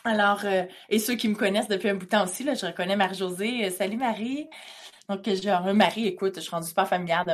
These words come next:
même, là. Euh, je, donc, je reconnais des noms qui me suivent dans plusieurs activités ou qui font mes, qui suivent mes formations.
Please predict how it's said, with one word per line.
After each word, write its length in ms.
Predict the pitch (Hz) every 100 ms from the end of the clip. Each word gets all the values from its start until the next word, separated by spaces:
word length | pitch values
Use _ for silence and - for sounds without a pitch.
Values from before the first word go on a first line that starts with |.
| 156
même, 160 | 220 220
là. 760 | 226 - - - - - 180
Euh, 20 |
je, 120 | 180 180
donc, 280 | 170 170
je 100 | 175
reconnais 380 | 165 165 180 208
des 140 | 208 185
noms 200 | 190 233
qui 140 | 214
me 60 | 185
suivent 400 | - 208 202 185
dans 140 | 170
plusieurs 280 | 175 196 196
activités 400 | 196 196 175 233
ou 80 | 226
qui 100 | -
font 140 | 208
mes, 360 | 202 175 160 151
qui 100 | -
suivent 160 | 233
mes 80 | 214
formations. 580 | 196 185 170 160 202